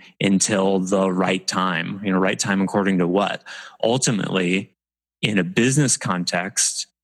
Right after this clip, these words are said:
results are king. Competence is king.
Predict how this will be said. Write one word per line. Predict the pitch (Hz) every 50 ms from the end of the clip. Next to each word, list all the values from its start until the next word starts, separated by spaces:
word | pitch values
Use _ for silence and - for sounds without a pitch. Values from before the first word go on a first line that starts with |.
| _ _ -
results | 101 107 107 95 107 104 104 110 - - -
are | 113 98 98 98 98 95 95 - _ _ -
king. | - - 98 87 - - - _ _ _ _ _ _ _ _ _ _ _ _ _ _ _ _ _ _ _ _ -
Competence | - - 104 104 101 113 98 104 101 98 -
is | 101 90 -
king. | - - - - - -